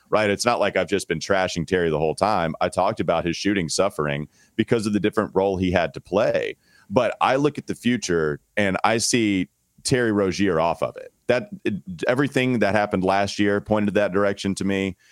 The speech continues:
Everything I see as far as the way that this team does need to build, LaMelo is your be-, is your point guard. If Terry and LaMelo can't exist defensively on the floor at the same time,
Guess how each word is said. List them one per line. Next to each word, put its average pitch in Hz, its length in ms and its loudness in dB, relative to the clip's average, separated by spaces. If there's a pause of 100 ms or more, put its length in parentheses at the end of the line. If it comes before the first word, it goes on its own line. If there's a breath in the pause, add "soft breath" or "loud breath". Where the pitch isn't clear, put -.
(220 soft breath)
Everything 107 420 2
I 92 120 2
see 98 500 0
as 87 140 -2
far 95 240 0
as 80 180 -2
the 90 80 0
way 98 220 0
that 87 140 -2
this 92 180 -2
team 90 240 -2
does 87 260 0
need 101 140 0
to 98 80 0
build, 101 420 0 (260 soft breath)
LaMelo 120 560 2
is 110 120 0
your 110 100 2
be-, 107 240 2
is 107 180 0
your 107 80 2
point 120 280 0
guard. 57 260 -2 (480)
If 113 160 0
Terry 127 320 2
and 127 100 0
LaMelo 113 380 2
can't 110 320 0
exist 107 500 -2
defensively 92 680 0
on 104 220 0
the 98 80 0
floor 104 240 0
at 98 80 -4
the 90 80 -6
same 95 260 0
time, 95 480 0